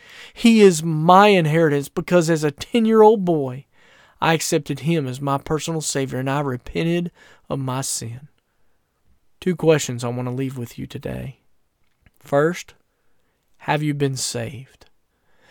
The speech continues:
Have you repented of your sins and asked him for forgiveness?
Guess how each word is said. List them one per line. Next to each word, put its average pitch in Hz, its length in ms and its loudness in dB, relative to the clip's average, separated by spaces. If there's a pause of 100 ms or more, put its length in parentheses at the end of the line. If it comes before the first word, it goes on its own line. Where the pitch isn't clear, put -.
(120)
Have 185 220 4
you 196 120 4
repented 202 580 4
of 196 120 2
your 202 140 2
sins 127 760 -6 (340)
and 165 160 0
asked 180 560 0
him 151 520 0
for 127 220 -8
forgiveness? 127 880 -8